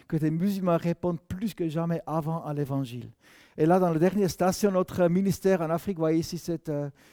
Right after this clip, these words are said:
cette, cette, cette, cette, cette, euh, foule de personnes qui part ici au fleuve pour se faire baptiser, tous des musulmans convertis.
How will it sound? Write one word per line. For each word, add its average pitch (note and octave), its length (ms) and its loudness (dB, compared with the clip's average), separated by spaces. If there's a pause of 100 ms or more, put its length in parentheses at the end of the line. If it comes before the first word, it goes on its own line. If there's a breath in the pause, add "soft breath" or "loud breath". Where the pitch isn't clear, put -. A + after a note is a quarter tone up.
(240 soft breath)
cette, D3 280 -4
cette, - 260 -6 (240)
cette, D#3+ 220 -6
cette, D#3+ 260 -10
cette, D#3+ 280 -8
euh, C#3 180 0
foule G#3 320 -4
de F3 100 -2
personnes E3 500 -2
qui E3 140 -10
part E3 280 0
ici D#3+ 180 -6
au F3 60 -2
fleuve D#3+ 480 -4 (320 soft breath)
pour F3 120 -2
se E3+ 140 -6
faire D3+ 240 -4
baptiser, D#3 420 -4
tous F3 220 -14
des E3 100 -6
musulmans D#3 380 -8
convertis. C3+ 560 -10